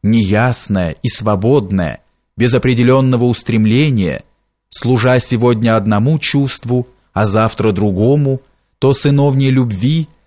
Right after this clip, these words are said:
то дружбе с товарищем. И радость, которую я почувствовал, совершая свой первый опыт, когда Франсуаза вернулась сказать мне,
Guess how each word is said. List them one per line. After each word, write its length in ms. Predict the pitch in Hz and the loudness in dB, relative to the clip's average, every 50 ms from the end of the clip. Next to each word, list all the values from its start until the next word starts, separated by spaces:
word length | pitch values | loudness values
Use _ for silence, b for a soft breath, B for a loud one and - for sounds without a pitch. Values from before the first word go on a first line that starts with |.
| _ _ _ | _ _ _
то 140 | - 139 143 | -2 0 0
дружбе 420 | 131 127 151 185 170 147 143 165 151 | 2 2 2 2 0 0 0 -2 -2
с 100 | - - | -2 -2
товарищем. 800 | - 147 135 120 110 98 92 90 87 - - - 90 69 - - _ _ _ _ _ _ _ _ _ _ _ _ _ _ _ _ _ _ _ _ _ _ _ _ _ _ _ _ _ _ _ _ _ _ _ _ _ | -2 -2 0 0 0 0 -2 -2 -4 -4 -4 -6 -6 -8 -12 -16 _ _ _ _ _ _ _ _ _ _ _ _ _ _ _ _ _ _ _ _ _ _ _ _ _ _ _ _ _ _ _ _ _ _ _ _ _
И 140 | 131 131 135 | 0 2 2
радость, 540 | 131 147 165 170 156 123 117 104 - - | 4 4 2 2 2 0 0 -2 -4 -4
которую 440 | - 127 113 - 139 131 127 131 127 | -2 -2 0 2 2 2 2 2 2
я 160 | 117 127 127 | 2 0 0
почувствовал, 920 | 127 - 127 120 - - - 143 160 143 - - - 113 101 104 95 85 85 | 0 0 -2 -2 -2 -2 0 0 0 0 -2 -2 -2 -2 0 0 -2 -2 -4
совершая 580 | - - - 113 113 107 - - 127 120 123 120 | -4 -2 0 0 0 0 0 0 2 2 2 2
свой 280 | - - 110 113 110 | 0 0 0 -2 -2
первый 420 | 104 - 117 120 117 107 110 113 - - | 0 0 0 0 2 0 -2 -2 -2 0
опыт, 440 | 135 151 160 147 - - - - - _ _ _ _ _ _ _ _ _ _ | 0 0 0 0 -2 -4 -4 -6 -14 _ _ _ _ _ _ _ _ _ _
когда 360 | - 131 123 127 123 139 143 | -2 0 0 2 2 2 2
Франсуаза 680 | 135 - 143 135 127 - - 135 135 139 139 131 113 127 | 2 2 0 0 0 0 2 2 2 4 2 2 0 0
вернулась 480 | 117 131 123 120 127 139 139 131 123 - | 0 0 0 2 2 2 2 2 2 0
сказать 560 | - - 120 120 104 120 135 147 143 - - | -2 -2 -2 0 0 0 0 0 -2 -2 -2
мне, 320 | 101 95 95 90 80 73 | -2 0 0 -2 -4 -6